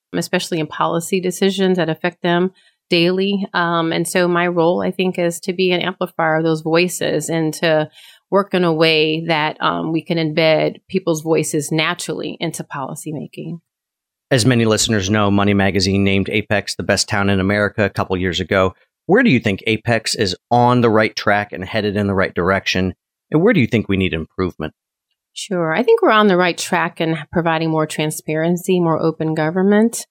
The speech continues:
Speaker 1: Uh, and people will notice that, um, now one of the initiatives that I brought up was the fact that we need to be consistent with open meetings law. So I wanted to start out with everything from audio taping of the meetings, um, where they are tracked and they are kept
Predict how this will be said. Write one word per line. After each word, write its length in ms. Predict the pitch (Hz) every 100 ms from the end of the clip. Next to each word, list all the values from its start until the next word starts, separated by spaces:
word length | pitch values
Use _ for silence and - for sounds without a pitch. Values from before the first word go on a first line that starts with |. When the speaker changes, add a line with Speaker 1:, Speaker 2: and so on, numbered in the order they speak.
| _ - - _ 185
Speaker 1:
Uh, 220 | 170 165
and 300 | 160 175 160
people 240 | - 170 160
will 120 | 156
notice 480 | 156 156 160 156 -
that, 420 | 160 151 - - -
um, 320 | - 120 156 -
now 480 | 175 151 151 156
one 220 | 165 165 151
of 60 |
the 100 | 156
initiatives 540 | 156 156 170 175 160 160
that 120 | 160
I 280 | 160 160 - -
brought 240 | - 165 160
up 180 | 156 170
was 160 | 156
the 80 | 160
fact 300 | 160 156 -
that 100 | 165
we 100 | 165
need 200 | 160 151
to 80 | 165
be 320 | 160 147 147
consistent 420 | 165 160 175 -
with 140 | 151 -
open 260 | 151 156
meetings 360 | 151 156 196 220
law. 220 | 254 302 - - - - -
So 560 | - 196 175 165 160 156 -
I 100 | 170
wanted 320 | 170 160 165
to 100 | 170
start 240 | - 170
out 160 | 160 151
with 240 | 165 - -
everything 440 | 175 175 175 165
from 260 | 165 156 151
audio 420 | 175 165 160 160
taping 580 | - 160 151 156 151 170
of 180 | 170
the 140 | 175 160
meetings, 580 | 165 180 160 151 156 -
um, 240 | 175 160 160
where 240 | 170 160
they 220 | 165 160
are 260 | 165 156 151
tracked 460 | - - 165 -
and 160 | 170 165
they 80 | 156
are 160 | 151
kept 480 | - 196 240 - -